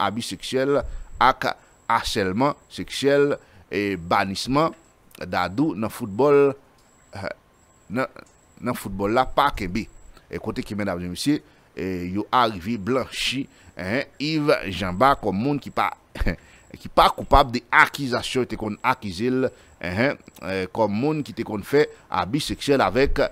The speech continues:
jwèz foutbòl ayisyè, foutbòlè, foutbòlèz ayisyèn yo. Èske l ap tounen enhen? Èske l ap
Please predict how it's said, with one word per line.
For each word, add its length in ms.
jwèz 460
foutbòl 720
ayisyè, 460
foutbòlè, 400
foutbòlèz 640
ayisyèn 480
yo. 60
Èske 260
l 60
ap 120
tounen 300
enhen? 340
Èske 320
l 80
ap 80